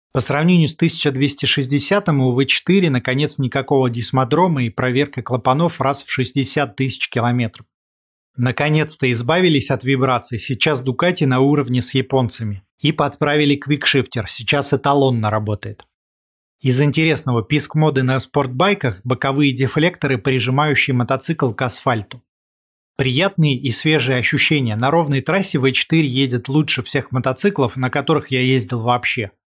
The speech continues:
Его не столько прижимает к асфальту, сколько держит ветром.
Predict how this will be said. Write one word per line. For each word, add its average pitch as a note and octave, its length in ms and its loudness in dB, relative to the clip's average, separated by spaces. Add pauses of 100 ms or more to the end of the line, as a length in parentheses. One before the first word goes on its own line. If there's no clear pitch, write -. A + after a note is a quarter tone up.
(340)
Его C#3 260 2
не D#3 120 4
столько D#3+ 380 0
прижимает C3+ 640 0
к - 80 -4
асфальту, F#3+ 460 0
сколько C#3 380 -2
держит B2+ 460 -2
ветром. C3 440 -4